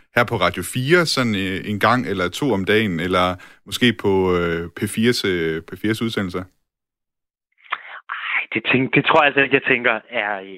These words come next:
Speaker 2: er, er måden at, øh, at, at gøre det på. Øhm, jeg synes, det er fint, at, at nyhedsudsendelserne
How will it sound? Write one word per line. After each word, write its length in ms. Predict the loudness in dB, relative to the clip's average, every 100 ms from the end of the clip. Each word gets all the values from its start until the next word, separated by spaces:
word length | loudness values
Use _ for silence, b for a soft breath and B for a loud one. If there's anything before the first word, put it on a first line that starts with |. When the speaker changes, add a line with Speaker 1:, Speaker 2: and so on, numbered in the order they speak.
| _
Speaker 2:
er, 180 | -4 -4 -4 -12
er 100 | -8
måden 300 | -8 -6 -6
at, 220 | -8 -8 -10 -16 _ b b b b b b b _ _ -4
øh, 180 | 0 0 0 -2
at, 80 | -2 B B -10
at 100 | -4
gøre 200 | 2 2
det 80 | 0 -6
på. 320 | -10 -10 -12
Øhm, 420 | -6 -4 -4 -6 -4
jeg 140 | -4
synes, 180 | -4 -4
det 80 | -4
er 140 | -4
fint, 220 | -10 -6
at, 140 | -6 -6 -10
at 160 | -10 -8
nyhedsudsendelserne 1000 | -8 -8 -6 -6 -2 -2 -2 -6 -6